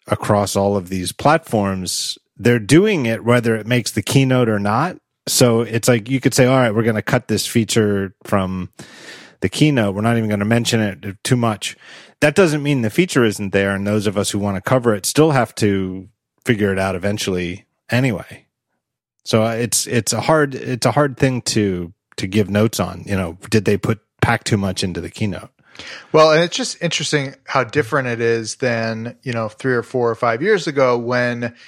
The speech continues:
Speaker 2: I don't know if you remember, but, like, they would, they would start the I O S segment and they'd be like, "All right, we've got twelve new tent poles," or <laughs> whatever it is, and they would
Speaker 1: Yeah.
Speaker 2: have all those icons on the screen. I think this year it was, like, two or three or something like that. And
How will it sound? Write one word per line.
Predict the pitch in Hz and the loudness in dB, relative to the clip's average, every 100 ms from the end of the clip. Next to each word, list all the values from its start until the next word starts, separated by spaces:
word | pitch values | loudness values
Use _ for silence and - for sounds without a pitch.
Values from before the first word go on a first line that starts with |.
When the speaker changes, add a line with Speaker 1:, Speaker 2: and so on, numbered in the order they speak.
| - _ - | -20 _ 0
Speaker 2:
I | 156 | 2
don't | 160 | 2
know | |
if | 139 | 0
you | 139 | 0
remember, | 131 139 143 135 120 | 0 0 2 0 2
but, | 127 | -2
like, | 127 120 | -2 -2
they | 135 123 | -2 -2
would, | 117 120 _ _ - | -4 -8 _ _ -8
they | 143 | -2
would | 123 123 | -2 0
start | 160 143 | 0 2
the | 143 143 | 0 2
I | 135 131 | 4 4
O | 127 | 2
S | 123 | 0
segment | - 127 127 127 127 | -2 -2 -2 -6 -4
and | 120 | -4
they'd | 120 113 | -4 0
be | 123 | 0
like, | 113 110 185 | 0 0 4
"All | |
right, | 190 139 131 | 4 4 -2
we've | 135 123 | -8 0
got | 156 143 143 - - - - | 2 2 0 -12 -20 -20 -10
twelve | - 180 196 240 170 | 0 4 6 6 4
new | 190 226 214 | 0 0 0
tent | - 220 - | 2 0 2
poles," | 175 131 127 | 2 2 0
or | 151 | -2
<laughs> | |
whatever | 175 - 208 - 175 | -2 -2 -2 2 0
it | 135 | 0
is, | 123 | -6
and | 123 | -2
they | 127 | 2
would | 135 | 4
Speaker 1:
Yeah. | 165 | 6
Speaker 2:
have | 156 | 4
all | 135 151 | 4 4
those | 160 139 | 2 2
icons | 143 160 143 120 | 2 2 2 2
on | 117 | -2
the | 117 | 0
screen. | 127 120 - - - | -2 -2 -6 -12 0
I | 170 | 2
think | 208 | 2
this | 180 - | 2 4
year | 170 | 6
it | |
was, | 151 | 6
like, | 151 131 - | 2 0 -2
two | 160 | 0
or | 131 | 0
three | - 135 143 | -2 0 2
or | 131 | 0
something | - 139 120 143 | -2 -6 -8 -4
like | 131 120 | -4 0
that. | 127 120 120 - - _ - | 2 2 -2 -16 -20 _ -2
And | 147 135 127 127 | 2 2 0 -2